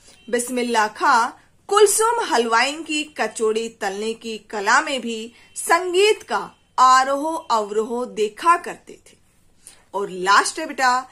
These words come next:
अभिनेत्री सुलोचना की फिल्मों ने भी उनकी साधना को समृद्ध किया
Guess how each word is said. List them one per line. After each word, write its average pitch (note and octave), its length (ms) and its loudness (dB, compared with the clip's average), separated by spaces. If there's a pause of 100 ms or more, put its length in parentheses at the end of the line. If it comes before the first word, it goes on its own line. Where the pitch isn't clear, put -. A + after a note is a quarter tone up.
(300)
अभिनेत्री D#4+ 840 4
सुलोचना A3 680 -2
की G#3 240 -10
फिल्मों G3 420 -10
ने G3+ 180 -6
भी B3+ 380 -6 (300)
उनकी G#4 480 2
साधना G3+ 600 -2
को A#3+ 220 -8
समृद्ध G#3 680 -12
किया F#3 380 -2